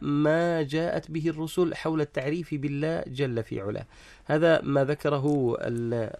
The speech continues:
محمد رشيد رضا، وهو يتوافق مع ما لخصناه وقلنا بأن التعريف بالله لا بد أن يوجد، ونحن سنلاحظ، آه، شيئًا عجيبًا في، ليس في، في هذه السورة وإنما في جميع القرآن، أن الله إذا ذكر محوراً طويلاً فإنه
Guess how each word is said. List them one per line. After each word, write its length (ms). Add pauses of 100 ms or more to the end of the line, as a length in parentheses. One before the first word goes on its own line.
محمد 360
رشيد 300
رضا، 260 (360)
وهو 100
يتوافق 540
مع 160
ما 180
لخصناه 580
وقلنا 400
بأن 460 (480)
التعريف 420
بالله 340
لا 240
بد 240
أن 240
يوجد، 320 (100)
ونحن 260
سنلاحظ، 480 (640)
آه، 100
شيئًا 340
عجيبًا 400
في، 340 (100)
ليس 320
في، 340
في 200
هذه 180
السورة 340
وإنما 360
في 260
جميع 320
القرآن، 400 (520)
أن 120
الله 300
إذا 240
ذكر 300
محوراً 380
طويلاً 460
فإنه 540